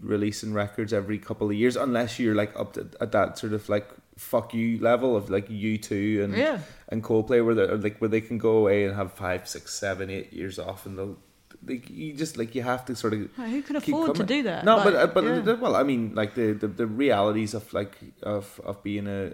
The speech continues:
Speaker 1: a musician are a lot different to what our aunties and uncles and cousins
Speaker 2: Mm.
Speaker 1: and, like, they still think that, like, everybody rocks around in a, a Ferrari once you've been on the T V
Speaker 2: Mm,
Speaker 1: once, <laughs>
Speaker 2: mm.
Speaker 1: and you have to explain to them, going,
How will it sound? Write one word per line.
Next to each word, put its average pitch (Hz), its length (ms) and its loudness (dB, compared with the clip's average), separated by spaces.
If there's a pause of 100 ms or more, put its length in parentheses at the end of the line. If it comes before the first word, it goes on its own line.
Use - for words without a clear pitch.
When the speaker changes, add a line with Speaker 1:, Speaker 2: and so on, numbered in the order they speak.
Speaker 1:
a 95 60 -10
musician 104 500 -6
are 104 160 0
a - 100 -2
lot 104 260 2
different 110 380 -4
to 104 220 0
what 98 400 -2 (540)
our 101 560 0 (920)
aunties 120 580 -2
and 104 180 -4
uncles 110 480 -2
and 101 140 -6
cousins 110 600 -4
Speaker 2:
Mm. - 40 2
Speaker 1:
and, - 420 -6
like, 113 180 -2
they 147 140 2
still 104 240 -2
think 101 260 -6
that, 92 180 0
like, 98 160 -2
everybody 98 480 -4
rocks 95 400 0
around 104 360 0
in 98 80 -4
a, 95 260 -2 (400)
a - 60 -12
Ferrari 107 560 2
once 107 280 -4
you've - 80 -12
been 98 120 -4
on 92 160 -4
the 101 80 -4
T 107 220 -2
V 104 200 -2
Speaker 2:
Mm, 107 40 -4
Speaker 1:
once, 156 480 -4
<laughs> - 60 -8
Speaker 2:
mm. 196 60 -2 (320)
Speaker 1:
and 139 140 -2
you 139 60 4
have - 100 -2
to 143 60 2
explain 120 360 -2
to 139 60 0
them, 147 100 -2
going, 107 220 4